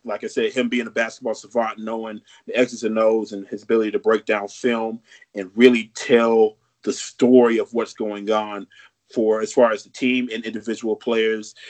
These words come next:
And I've seen him do that on his Instagram, like, like he said, Swish for Athletics. Follow him on I G. That's how I connected with him. And just seeing his videos breaking down the finals,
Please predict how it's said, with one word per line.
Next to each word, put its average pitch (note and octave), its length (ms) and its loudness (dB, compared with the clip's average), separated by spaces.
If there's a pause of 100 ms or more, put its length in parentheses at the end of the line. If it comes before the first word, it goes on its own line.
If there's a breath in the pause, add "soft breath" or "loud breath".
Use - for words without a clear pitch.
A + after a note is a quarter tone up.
(120 loud breath)
And A2 140 -2
I've G#2+ 120 -2
seen B2 200 0
him A2+ 120 -4
do A2 160 -2
that G#2+ 240 0
on C3+ 160 4
his C3 200 -2
Instagram, B2 640 -2
like, G#2+ 320 -6
like F#2+ 160 -8
he G2 160 -16
said, B2+ 600 8 (320)
Swish - 380 4
for A#2+ 160 0
Athletics. A#2+ 420 -2
Follow C#3 320 2
him B2+ 180 -4
on A2 120 -6
I A2+ 160 -2
G. A#2+ 360 -2
That's - 220 -6
how G2+ 220 -10
I B2+ 160 2
connected B2+ 480 -6
with B2 160 -6
him. B2 320 -8 (340 soft breath)
And G#2 120 -10
just C3 220 0
seeing B2+ 240 -2
his A#2+ 240 -6
videos A#2 640 -4
breaking A#2+ 380 -2
down A2 360 -6
the F#2+ 80 -14
finals, A2+ 840 -6